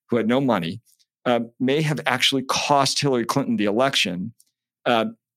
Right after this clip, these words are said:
Ralph Nader certainly cost, uh, Al Gore the election in two thousand. He won ninety thousand votes in Florida, a state that Gore, my, my guy, lost by five hundred and fifty-seven votes. So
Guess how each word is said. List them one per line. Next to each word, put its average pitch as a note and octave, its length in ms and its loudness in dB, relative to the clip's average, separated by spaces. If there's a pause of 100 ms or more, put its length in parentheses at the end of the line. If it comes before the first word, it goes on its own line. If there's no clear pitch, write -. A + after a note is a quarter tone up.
(180)
Ralph B2+ 300 2
Nader B2 420 0
certainly C3+ 720 0
cost, - 600 -2 (560)
uh, G#2 240 0 (380)
Al A2 160 2
Gore D#3+ 240 2
the A#2+ 100 0
election G2 380 0
in G#2+ 80 -2
two A2+ 180 -2
thousand. C3 500 0
He G#2+ 80 -2
won A#2 280 0
ninety C3+ 400 0
thousand B2 600 0
votes B2+ 280 0
in G2+ 80 -2
Florida, A2 580 0 (160)
a A#2 60 -2
state B2+ 340 0
that A2 160 -2 (280)
Gore, A#2+ 340 2
my, A2+ 300 0 (120)
my A#2 140 0
guy, G#2+ 180 2
lost A2 240 0
by A#2 100 0
five A#2 240 0
hundred C3 220 0
and B2 80 -2
fifty-seven C#3 500 0
votes. D#3+ 300 -2 (300)
So C#3 460 0